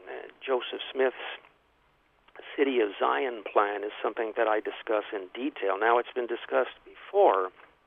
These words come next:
by historians and planners and others. But as a h-, historian of cartography in this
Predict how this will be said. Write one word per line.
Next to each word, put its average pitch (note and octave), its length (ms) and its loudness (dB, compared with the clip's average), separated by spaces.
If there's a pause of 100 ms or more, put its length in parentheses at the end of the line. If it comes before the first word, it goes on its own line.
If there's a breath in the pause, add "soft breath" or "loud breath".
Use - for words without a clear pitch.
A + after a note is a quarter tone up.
(640)
by A2 240 2
historians A2+ 720 2
and F#2+ 140 -6
planners A#2+ 480 0
and G2+ 100 -4
others. F2+ 300 -4 (1300 loud breath)
But B2+ 120 4
as D3+ 180 4
a B2+ 40 -2
h-, - 260 -8
historian C3+ 720 4
of A#2+ 180 -2
cartography A#2 800 -2
in G#2 80 -6
this D3 140 0